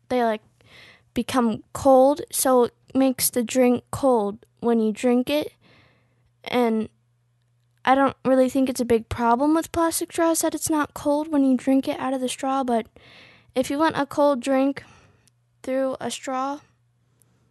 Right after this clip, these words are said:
go for the metal ones because they are, they are, they get cold, and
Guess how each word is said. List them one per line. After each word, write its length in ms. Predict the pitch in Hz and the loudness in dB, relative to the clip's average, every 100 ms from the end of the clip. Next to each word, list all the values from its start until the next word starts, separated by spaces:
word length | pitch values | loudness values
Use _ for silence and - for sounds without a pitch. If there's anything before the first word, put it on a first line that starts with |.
| _ - | _ -4
go 200 | 254 262 | -4 -2
for 180 | 269 | -4
the 220 | 254 240 226 | -2 -2 0
metal 340 | 220 208 202 | -2 -4 -6
ones 320 | 180 185 - | -8 -10 -12
because 760 | - 214 208 196 202 - - - _ _ _ _ _ _ _ _ _ _ | -16 -16 -14 -14 -14 -16 -18 -20 _ _ _ _ _ _ _ _ _ _
they 220 | 269 269 | 0 0
are, 520 | - 233 220 220 220 226 _ _ _ _ _ _ _ _ _ _ _ _ _ _ _ _ _ _ - | 0 -2 -2 -4 -10 -16 _ _ _ _ _ _ _ _ _ _ _ _ _ _ _ _ _ _ -2
they 180 | 254 | 0
are, 180 | 240 220 220 _ _ _ - _ _ | 0 -4 -10 _ _ _ -20 _ _
they 140 | - 262 | -6 -4
get 180 | 254 - | -4 -4
cold, 300 | 233 196 - _ _ | -10 -10 -12 _ _
and 320 | 226 226 220 | -6 -4 -4